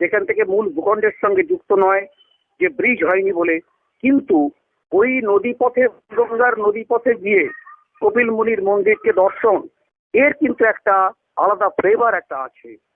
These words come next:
এবং এই ফ্লেভারটাই কিন্তু পর্যটকদের কাছে একটা বড় আকর্ষণ। কেন মুড়িগঙ্গা পেরিয়ে গিয়ে তারা যাবে অনেক কষ্ট করে, শিকার করে, তারা কিন্তু সম্পূর্ণ কপিল মুনির মন্দিরে পুণ্যার্থীরা গিয়ে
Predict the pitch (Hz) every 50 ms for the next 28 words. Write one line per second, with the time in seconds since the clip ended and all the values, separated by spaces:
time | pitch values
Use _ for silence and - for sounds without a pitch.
0 | _ _ _ _ - 180 196 202 - 202 226 214 - - 196 202 226 247 247 -
1 | - 262 262 254 262 247 226 - - 190 180 185 190 _ - - - - - 190
2 | 185 - 196 196 214 202 175 185 190 180 - 190 - 185 180 180 156 151 160 160
3 | 156 147 151 147 - 175 - - - - 151 123 113 107 _ _ _ _ _ _
4 | - 160 175 175 175 180 202 220 220 202 220 214 202 202 196 202 180 170 165 175
5 | 170 160 151 156 156 147 156 - _ _ _ _ _ _ - 170 170 170 165 165
6 | 170 160 160 170 170 180 226 277 302 - - - 208 170 - - 170 - 156 135
7 | 131 123 117 _ _ _ _ _ _ - - 220 - - 208 190 - - 160 135
8 | 127 127 - _ _ _ - 175 170 170 165 - 160 143 135 - 143 135 131 -
9 | _ _ _ _ _ _ _ - 185 180 170 - 202 190 180 175 - 170 151 160
10 | 160 147 147 147 147 139 135 143 139 127 139 131 131 131 131 - _ _ _ 180
11 | 170 165 160 151 - - 160 143 131 123 139